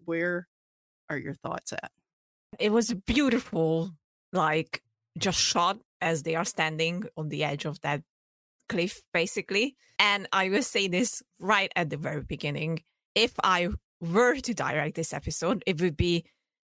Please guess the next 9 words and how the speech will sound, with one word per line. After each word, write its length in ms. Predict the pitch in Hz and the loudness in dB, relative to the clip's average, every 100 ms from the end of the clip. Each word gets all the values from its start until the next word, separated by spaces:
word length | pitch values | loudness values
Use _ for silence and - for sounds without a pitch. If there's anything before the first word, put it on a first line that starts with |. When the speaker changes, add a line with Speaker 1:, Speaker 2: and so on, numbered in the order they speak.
| _ _ _ | _ _ _
Speaker 2:
them 420 | 160 240 214 208 - | 0 2 2 0 -2
at 160 | 185 190 | -2 -2
the 60 | |
beginning 520 | 170 175 190 170 165 160 | -2 0 0 0 -2 -2
and 120 | 190 175 | -2 0
only 300 | 180 170 151 | 0 0 -2
at 160 | 156 | -4
the 120 | 147 147 | -4 -4
end. 300 | 151 208 | -4 -6